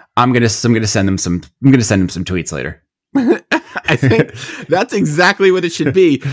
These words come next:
Speaker 2: And you need to
Speaker 1: Yeah.
Speaker 2: collect all the costumes to complete the levels. Uh,
Speaker 1: I love
Speaker 2: and
Speaker 1: it.
Speaker 2: you get bonus points for wearing the right stuff while speed running it and
Speaker 1: Oh,
Speaker 2: doing
Speaker 1: it's
Speaker 2: whatever
Speaker 1: amazing.
Speaker 2: you wanna do.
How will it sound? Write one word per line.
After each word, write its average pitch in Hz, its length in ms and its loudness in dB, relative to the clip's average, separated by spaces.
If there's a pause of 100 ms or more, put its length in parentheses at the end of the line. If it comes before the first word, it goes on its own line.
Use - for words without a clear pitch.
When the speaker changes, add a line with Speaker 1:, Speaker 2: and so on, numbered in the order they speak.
(120)
Speaker 2:
And 147 100 0
you 165 80 4
need 170 140 4
to 165 60 4
Speaker 1:
Yeah. 117 120 2
Speaker 2:
collect 156 300 0
all 160 100 2
the 147 100 0
costumes 127 800 0 (260)
to 139 120 0
complete 135 460 0
the 127 80 0
levels. 120 680 0 (380)
Uh, - 20 -2
Speaker 1:
I 110 300 2
love 107 160 4
Speaker 2:
and 123 180 0
Speaker 1:
it. 139 140 -8
Speaker 2:
you 131 100 0
get 117 220 2
bonus 139 360 2
points 120 360 0
for 117 160 0
wearing 117 340 2
the 120 100 2
right 107 220 2
stuff - 420 -2
while 101 200 0
speed 101 320 -4
running 101 240 -2
it 95 260 -2
and 90 340 -4
Speaker 1:
Oh, 151 40 2
Speaker 2:
doing 104 120 2
Speaker 1:
it's 90 80 -4
Speaker 2:
whatever 92 180 -4
Speaker 1:
amazing. 90 180 -2
Speaker 2:
you 85 60 -4
wanna 87 80 -4
do. 87 240 -6